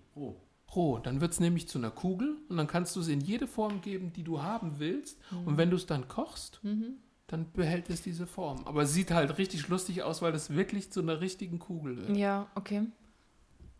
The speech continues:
Speaker 3: Aber das hat quasi noch die, die Eihülle rundrum.
Speaker 1: Genau.
Speaker 3: Mhm.
Speaker 2: Ja,
Speaker 1: Die
Speaker 2: die,
Speaker 1: Haut
Speaker 2: die,
Speaker 1: geht ja
Speaker 2: die,
Speaker 1: durch den Essig
Speaker 2: Haut,
Speaker 1: nicht mehr.
Speaker 2: ja, aber
Speaker 3: Mhm.
Speaker 2: die Schale wird halt wie der Kalk an einem Wasserhahn oder wofür du auch immer Essig benutzt.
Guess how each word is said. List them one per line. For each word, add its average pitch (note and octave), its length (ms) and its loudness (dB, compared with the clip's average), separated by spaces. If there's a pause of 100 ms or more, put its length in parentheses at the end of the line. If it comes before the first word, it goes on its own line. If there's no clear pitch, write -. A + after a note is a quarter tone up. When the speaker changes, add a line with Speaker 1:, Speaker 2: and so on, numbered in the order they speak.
(140)
Speaker 3:
Aber G3+ 140 2
das G#3 160 -2
hat A3 120 -2
quasi G#3+ 260 0
noch G3 160 -2
die, F#3+ 360 -4
die F#3 180 -4
Eihülle G3+ 520 0 (200)
rundrum. F3 360 -4
Speaker 1:
Genau. A3+ 260 -2 (200)
Speaker 3:
Mhm. G3 160 0
Speaker 2:
Ja, D3 180 4
Speaker 1:
Die - 40 -4
Speaker 2:
die, - 80 -2
Speaker 1:
Haut D3 120 2
Speaker 2:
die, - 40 0
Speaker 1:
geht F3+ 160 0
ja D3 80 0
Speaker 2:
die, - 60 -6
Speaker 1:
durch - 140 -14
den G#3 80 -6
Essig D#3+ 200 -2
Speaker 2:
Haut, C#3+ 140 4
Speaker 1:
nicht A3 140 -6
mehr. D#3 80 -2
Speaker 2:
ja, F3 220 -2 (100)
aber G#3 420 0
Speaker 3:
Mhm. - 100 -14
Speaker 2:
die F3+ 160 -4
Schale F#3 460 -2
wird - 160 -6
halt E3+ 280 -4
wie E3+ 200 -4
der E3 280 -4
Kalk E3 400 -2
an D3 220 -6
einem D3 180 -4
Wasserhahn E3 520 -2
oder C#3 180 -2
wofür C#3 320 -2
du C#3+ 80 -2
auch B2+ 140 -4
immer - 240 -2
Essig - 320 -6
benutzt. - 480 -6